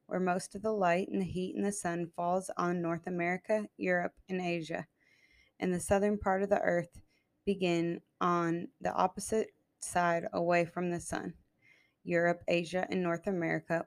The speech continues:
will now have summer. But on June twenty-second, the light of the sun will have reached the northernmost limit. The sun seems to stand still.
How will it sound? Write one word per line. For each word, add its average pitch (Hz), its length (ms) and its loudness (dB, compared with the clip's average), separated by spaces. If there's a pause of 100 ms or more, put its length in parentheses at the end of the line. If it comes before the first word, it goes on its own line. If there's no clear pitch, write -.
will 180 100 -2
now 165 240 0
have 160 220 -6
summer. 240 400 -4 (1040)
But 208 100 6
on 196 200 4
June 240 260 2
twenty-second, 240 880 -2
the 180 100 2
light 185 240 6
of 214 80 0
the 240 120 2
sun 170 300 -2
will 170 120 0
have 170 220 0
reached 196 320 -6
the 208 100 2
northernmost 190 2000 -2
limit. 170 420 -2 (140)
The 185 120 0
sun 175 380 0
seems 175 380 -6
to 175 120 -8
stand 165 400 -4
still. - 400 -8